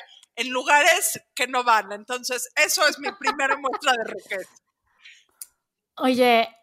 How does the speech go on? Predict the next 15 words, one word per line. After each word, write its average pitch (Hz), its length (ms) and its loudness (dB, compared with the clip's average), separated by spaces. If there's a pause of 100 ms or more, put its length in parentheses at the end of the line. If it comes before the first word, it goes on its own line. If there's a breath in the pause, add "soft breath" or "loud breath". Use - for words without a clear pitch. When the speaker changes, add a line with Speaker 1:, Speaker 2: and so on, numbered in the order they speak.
(160)
Speaker 2:
eres 294 420 4
ruco 277 480 2
cuando 226 960 2
te 247 120 0
da 254 420 4
emoción 262 680 -2
que 254 100 -4
te 233 160 -8
cancelen 220 540 -6
planes 214 320 -4
sociales. - 760 -14 (540)
Para 226 260 -4
mí, 285 380 -6 (680)
o 233 120 -12
sea, 269 160 -2